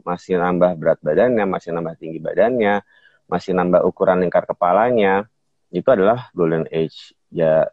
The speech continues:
bisa dibilang usia balita itu di bawah lima tahun itu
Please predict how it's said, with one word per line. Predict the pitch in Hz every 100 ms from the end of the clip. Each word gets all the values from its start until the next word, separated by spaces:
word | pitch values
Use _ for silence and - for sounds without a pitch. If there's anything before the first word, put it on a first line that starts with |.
| _ - _
bisa | 92 95
dibilang | 90 87 104 120 -
usia | - 92 - 87
balita | 85 82 82 _ 92
itu | 85 - 131
di |
bawah | 95 85 85
lima | 80 80
tahun | - 82
itu | 85